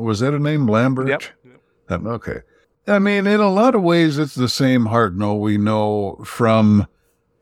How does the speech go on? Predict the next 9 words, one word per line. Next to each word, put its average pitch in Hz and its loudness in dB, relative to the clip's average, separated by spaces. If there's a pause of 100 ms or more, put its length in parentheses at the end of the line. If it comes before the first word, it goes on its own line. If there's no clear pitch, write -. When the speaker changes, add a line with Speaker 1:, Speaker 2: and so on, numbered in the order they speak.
(180)
Speaker 1:
the 110 -2
shows, 101 0
but 104 -2
it 98 -6
playing 117 0
an 98 0
entirely 95 0
different 92 -2
role. 87 0